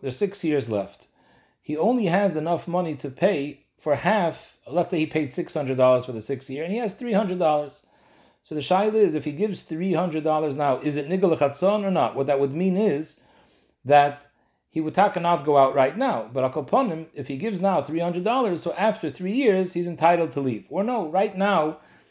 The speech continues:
it's not shaykh to be goyel yourself unless you give the full amount. The three hundred dollars that you give, it doesn't have a shem geula b'chlal, it's just a pikadon,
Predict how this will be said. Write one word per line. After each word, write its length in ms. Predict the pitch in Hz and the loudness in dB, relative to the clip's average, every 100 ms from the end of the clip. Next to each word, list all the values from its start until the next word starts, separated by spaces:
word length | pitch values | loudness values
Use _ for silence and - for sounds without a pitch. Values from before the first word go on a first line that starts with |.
| _ | _
it's 160 | _ - | _ -4
not 180 | 185 - | -2 2
shaykh 280 | 180 180 - | 2 2 0
to 60 | |
be 120 | 156 | -4
goyel 340 | 143 165 190 151 | 2 4 4 2
yourself 320 | 127 143 131 | 0 -2 -2
unless 240 | 147 175 | -4 -6
you 60 | 156 | -4
give 160 | 151 135 | -4 -4
the 80 | |
full 180 | 127 143 | -2 0
amount. 320 | 131 120 101 | 2 0 -2
The 80 | 123 | -6
three 240 | 127 196 202 | -8 0 2
hundred 220 | 202 202 | 2 4
dollars 260 | 208 208 | 4 4
that 80 | 190 | 2
you 100 | 202 | 0
give, 180 | 208 190 | 2 2
it 40 | |
doesn't 200 | 156 175 | 2 0
have 200 | 156 165 | 0 -2
a 40 | 147 | -2
shem 420 | - 165 156 139 | 0 0 0 -2
geula 320 | 143 170 156 | -2 0 0
b'chlal, 440 | 123 - 147 202 208 | -2 2 4 4 2
it's 80 | |
just 160 | 202 196 | -2 -4
a 40 | |
pikadon, 540 | 196 190 220 240 185 | -4 0 4 4 2